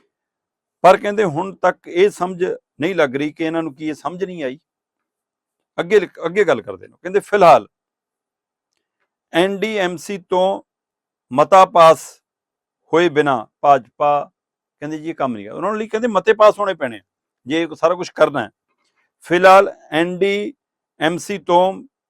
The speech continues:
ਮਤਾ ਪਾਸ ਹੋਏ ਬਿਨਾਂ ਹੀ ਭਾਜਪਾ ਦੇ ਦੋ ਦੋ ਸੰਸਦ ਮੈਂਬਰਾਂ, ਕਹਿੰਦੇ ਅਜੇ ਆ ਅਗਲੀ ਖਬਰ ਹੈ ਇਹਦੇ ਇਸੇ ਦਾ ਹਿੱਸਾ।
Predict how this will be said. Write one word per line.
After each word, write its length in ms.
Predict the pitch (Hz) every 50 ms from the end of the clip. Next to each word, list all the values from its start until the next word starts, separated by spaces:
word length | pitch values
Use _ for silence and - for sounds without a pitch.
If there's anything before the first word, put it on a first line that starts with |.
| _ _ _ -
ਮਤਾ 360 | 127 131 151 - - 185 190 185
ਪਾਸ 400 | 185 - 170 165 170 170 143 - -
ਹੋਏ 140 | 190 175 180
ਬਿਨਾਂ 320 | 151 131 151 156 165 175 160
ਹੀ 240 | 135 147 147 135 127 _ _ _ _ _ -
ਭਾਜਪਾ 400 | 156 151 147 143 120 - - 160
ਦੇ 120 | 160 170 165
ਦੋ 200 | 139 143 147 156
ਦੋ 160 | 151 175 170
ਸੰਸਦ 360 | - - 151 135 - 160 151
ਮੈਂਬਰਾਂ, 380 | 147 135 131 123 113 117 107 98 _ _ _ _ _ _ _ - -
ਕਹਿੰਦੇ 200 | 190 202 220 202
ਅਜੇ 180 | 180 180 202 202 _ _ _ _ _ -
ਆ 280 | 143 156 165 165 160 156
ਅਗਲੀ 180 | 147 165 175
ਖਬਰ 240 | 151 151 151 135 131
ਹੈ 120 | 156 196 320 269 _ _ _ _ _ _ _ -
ਇਹਦੇ 180 | 151 156 202 190
ਇਸੇ 300 | 160 165 151 - 180 170
ਦਾ 80 | 165
ਹਿੱਸਾ। 320 | 143 120 - - 117 113